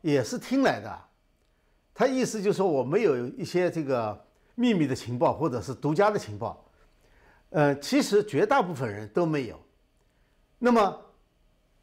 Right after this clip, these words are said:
原始信息的来源其实大家都差不多，但是问题呢是分析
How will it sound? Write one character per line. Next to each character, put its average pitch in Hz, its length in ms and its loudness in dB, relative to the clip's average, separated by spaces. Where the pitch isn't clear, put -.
原 220 440 4
始 127 240 -4
信 180 300 0
息 220 160 -6
的 190 140 2
来 120 180 0
源 143 460 -2
其 - 180 -4
实 190 160 -2
大 170 180 2
家 156 160 2
都 196 180 -2
差 151 200 -4
不 117 100 -14
多， 127 320 -6
但 240 140 6
是 185 80 0
问 254 180 2
题 160 160 -2
呢 165 180 -2
是 - 380 -2
分 294 400 2
析 127 380 -8